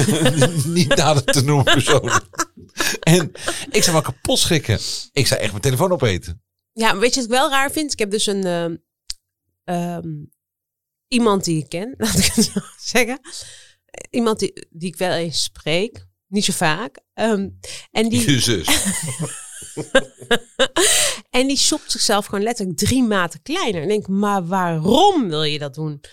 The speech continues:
Speaker 1: Dit,
Speaker 2: Ik bedoel
Speaker 1: eh, we zeggen toch hetzelfde nu?
Speaker 2: Ja.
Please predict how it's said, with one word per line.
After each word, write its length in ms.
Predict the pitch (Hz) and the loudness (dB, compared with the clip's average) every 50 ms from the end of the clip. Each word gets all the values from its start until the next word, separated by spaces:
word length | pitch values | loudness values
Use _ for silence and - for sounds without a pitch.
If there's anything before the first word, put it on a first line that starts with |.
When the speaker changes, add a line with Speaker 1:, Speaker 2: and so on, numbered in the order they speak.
| - - | -20 -8
Speaker 1:
Dit, 120 | - 160 - | -4 -2 0
Speaker 2:
Ik 40 | 208 | 2
bedoel 160 | 226 254 247 233 | 2 2 2 0
Speaker 1:
eh, 60 | 175 180 | 0 -2
we 100 | 180 180 | -2 -2
zeggen 220 | - 214 208 185 185 | -2 -2 -2 -4 -6
toch 100 | 190 175 | -8 -6
hetzelfde 380 | 175 - 208 190 175 - 113 | -4 -4 -4 -4 -6 -6 -6
nu? 280 | 92 85 101 123 - - _ _ _ _ _ _ _ _ _ _ _ _ - 254 | -6 -8 -10 -10 -14 -16 _ _ _ _ _ _ _ _ _ _ _ _ 0 2
Speaker 2:
Ja. 300 | 240 285 294 254 170 151 | 2 4 2 2 0 -2